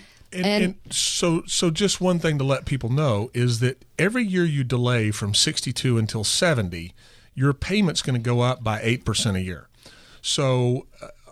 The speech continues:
Speaker 1: from sixty-two to full retirement age, depending on when you were born, full retirement age is between sixty-six and sixty-seven. You could see a twenty-five to thirty percent increase. Between sixty-two and seventy,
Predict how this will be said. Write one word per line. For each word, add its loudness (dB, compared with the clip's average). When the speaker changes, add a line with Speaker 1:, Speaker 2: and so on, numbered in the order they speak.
Speaker 1:
from -2
sixty-two 0
to -2
full 0
retirement 0
age, -4
depending -2
on 2
when 0
you 0
were 0
born, 0
full -2
retirement 2
age 0
is -2
between 0
sixty-six -2
and -2
sixty-seven. -6
You -2
could -2
see 0
a 0
twenty-five 0
to -6
thirty 0
percent 0
increase. -2
Between 0
sixty-two 0
and 0
seventy, 0